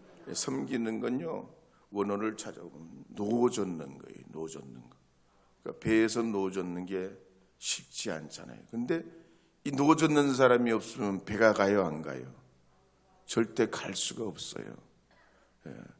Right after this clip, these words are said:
교회의 섬김이 그래요. 교회가 앞으로 나가려면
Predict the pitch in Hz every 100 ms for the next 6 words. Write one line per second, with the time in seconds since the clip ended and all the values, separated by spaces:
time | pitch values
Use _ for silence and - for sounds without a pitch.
0 | _ _ _ - 101 107 107 104 - -
1 | - 117 107 107 101 80 80 67 - 92
2 | 101 101 90 95 - 107 104 95 98 104
3 | 110 127